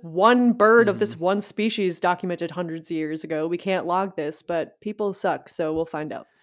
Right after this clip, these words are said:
Speaker 2: Yeah, yeah. Mm, mm. We'll keep our eye on it. We'll hope.
Speaker 1: <laughs> Yeah.
Speaker 2: Um, we'll keep everything crossed, Christmas magic and wishes and everything towards that one, um, for good, positive news. Maybe next year we can reconvene and you'll have an even better update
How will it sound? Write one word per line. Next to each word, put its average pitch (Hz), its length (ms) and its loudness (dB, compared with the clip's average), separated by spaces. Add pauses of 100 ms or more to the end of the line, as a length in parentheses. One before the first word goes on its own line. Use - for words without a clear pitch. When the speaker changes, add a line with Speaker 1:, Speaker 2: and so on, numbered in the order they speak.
(460)
Speaker 2:
Yeah, 117 340 -12 (320)
yeah. 127 260 -14 (380)
Mm, 127 160 -14 (220)
mm. 151 180 -18 (220)
We'll 277 140 -2
keep 262 200 -10
our 196 100 0
eye 131 160 2
on 113 140 2
it. 147 140 -6
We'll 185 160 2
hope. 196 340 2
Speaker 1:
<laughs> - 80 -20
Yeah. 147 480 0
Speaker 2:
Um, 143 320 -8
we'll 143 160 -14
keep 160 220 -10
everything 143 320 -4
crossed, 123 500 -10
Christmas 131 340 -10
magic 120 380 -4
and 117 160 -6
wishes 110 320 -8
and 117 100 -8
everything 117 500 -8 (120)
towards 131 380 -6
that 131 160 -8
one, 220 320 -6
um, 165 400 -4
for 170 100 -6
good, 180 340 -4 (440)
positive 160 400 0
news. 117 380 -4 (300)
Maybe 196 280 0
next 185 340 -2
year 113 140 2
we 117 100 -4
can 127 160 -6
reconvene 127 720 -6
and 120 320 -4
you'll 135 140 -2
have 131 140 -6
an 147 80 -8
even 143 240 -4
better 147 260 0
update 107 380 -6